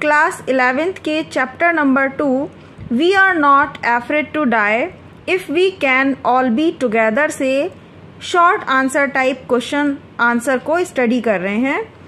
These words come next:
First question है, How long did the narrator plan his voyage to last? इस chapter में जो कहानी सुना रहे हैं, वह अपनी यात्रा को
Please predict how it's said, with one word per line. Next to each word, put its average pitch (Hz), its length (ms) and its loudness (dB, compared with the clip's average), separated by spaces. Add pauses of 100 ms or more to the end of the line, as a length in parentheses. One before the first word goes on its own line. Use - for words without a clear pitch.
(580)
First 403 320 0
question 359 440 -2
है, 285 380 0 (560)
How 381 240 6
long 277 500 2
did 285 240 0
the 370 140 0
narrator 262 580 0 (140)
plan 254 500 2
his 330 260 0
voyage 254 480 0 (380)
to 359 160 2
last? 226 540 0 (500)
इस 392 220 -4
chapter 330 460 0
में 330 380 0
जो 359 120 0
कहानी 302 500 0
सुना 277 320 2
रहे 254 220 2
हैं, 285 360 0 (460)
वह 381 400 2
अपनी 359 360 -2
यात्रा 277 480 2
को 294 240 0